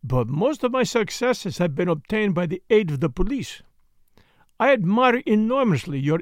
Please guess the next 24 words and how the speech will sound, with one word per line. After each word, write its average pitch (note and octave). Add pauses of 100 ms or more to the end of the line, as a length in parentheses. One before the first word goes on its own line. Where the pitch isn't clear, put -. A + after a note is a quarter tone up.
English G#3+
police. G3+ (640)
If F3+
Inspector B3
Raglan E3+ (120)
permits F#3
me B3
to G#3
assist G3+
him, B3 (360)
I A#3
shall G3+
be D#3
both D3 (120)
honored A#3+ (260)
and A3+
flattered. D#3 (1040)
The D#3+
inspector's C#3+
countenance D#3+
became E3+
still -
more A3+
gracious. C#3